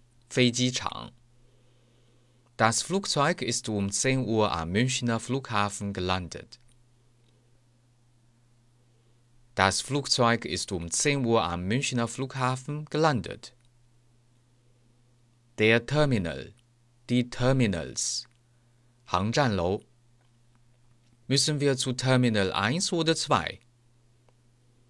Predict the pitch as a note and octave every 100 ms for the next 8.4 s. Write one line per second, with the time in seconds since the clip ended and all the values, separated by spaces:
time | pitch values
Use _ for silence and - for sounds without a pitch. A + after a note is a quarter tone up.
0 | _ _ _ _ _ _ _ - D#3 E3+
1 | E3 D#3 D3+ - C3+ C#3+ C#3+ C#3 B2+ A#2
2 | B2+ E3 F#3+ E3 D#3 D#3+ - C#3 G2 -
3 | - _ _ _ _ _ _ _ _ _
4 | _ _ _ _ _ _ _ _ _ _
5 | A2 A2 - A2+ A2+ A#2 A2 A2 - C3+
6 | C3 F#2 - _ _ _ _ _ _ _
7 | F#2+ F#2+ - G#2+ G#2 A2+ G#2+ G#2+ - B2+
8 | B2 G#2+ B1+ G1+